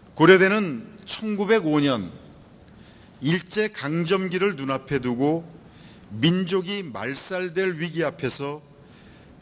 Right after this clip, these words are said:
교육만이 살 길이라는 교육 구국 이념을 갖고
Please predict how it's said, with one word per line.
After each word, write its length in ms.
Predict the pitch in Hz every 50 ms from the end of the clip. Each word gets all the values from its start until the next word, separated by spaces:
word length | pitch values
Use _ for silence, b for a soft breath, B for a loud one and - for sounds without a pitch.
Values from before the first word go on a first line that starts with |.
| - -
교육만이 640 | - - 156 180 202 226 233 233 226 220 214 220 214
살 320 | - - 151 151 160 147
길이라는 680 | - 160 160 147 156 160 151 151 165 175 175 165 156 160 - - - - - - -
교육 400 | - 147 151 165 170 180 170 170
구국 460 | - - 135 131 135 156 160 151 - -
이념을 480 | 120 123 135 135 143 143 139 139 131 117
갖고 520 | 123 110 - - - 131 139 151 156 160